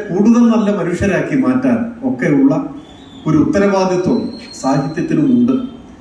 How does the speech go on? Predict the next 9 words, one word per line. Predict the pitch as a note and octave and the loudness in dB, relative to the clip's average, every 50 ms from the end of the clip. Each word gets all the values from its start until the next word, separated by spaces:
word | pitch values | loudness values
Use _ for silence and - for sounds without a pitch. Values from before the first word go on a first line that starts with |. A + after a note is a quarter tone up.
| - - - - - - C3 | -20 -20 -20 -20 -6 -2 0
അങ്ങനെ | C#3 D3 D3 D3+ D3 D#3 | 2 2 4 4 2 2
ഏതെങ്കിലും | D#3+ - E3+ D#3+ E3+ F3+ F3 E3 C#3 | 2 0 0 0 0 0 0 0 0
ഉദ്ദേശത്തോടു | - E3+ F3+ F3+ - - - - F3 F3+ F3+ E3+ E3 | 0 0 0 0 0 0 0 0 0 -2 0 -2 -4
കൂടി | E3 E3+ E3 - - | -4 -2 -2 -2 -2
പ്രത്യേകമായ | - - - F3+ F3 F3 E3+ E3 E3+ E3 D#3+ D#3+ E3 E3 D#3+ D#3+ - - - - - - - - - - - - - - - - - - - | -2 -2 -2 -2 -2 0 0 0 0 0 0 0 0 0 -2 -2 -4 -6 -10 -14 -18 -20 -20 -20 -20 -20 -20 -20 -20 -20 -20 -20 -20 -6 -2
പോയിന്റുകൾ | C#3+ D#3 E3+ F3+ F#3 F#3 F#3 G3 F#3 F#3 F3+ F3 | -2 0 2 2 2 2 2 2 2 2 0 0
അടിസ്ഥാനപ്പെടുത്തിയുള്ള | F3 - - - G3 G3 G3 G3 F#3 F#3 F3 - F3+ F3+ F3 E3+ E3+ E3 E3+ | -2 -4 -2 0 0 0 0 0 0 -2 -2 -2 -2 -2 -2 -2 -2 -2 -2
സാഹിത്യ | D#3+ D#3 E3 E3 - - E3+ E3 | -2 -2 -2 -2 -2 -2 -2 -2
രചന | D#3+ D#3+ E3 E3 | -2 0 0 0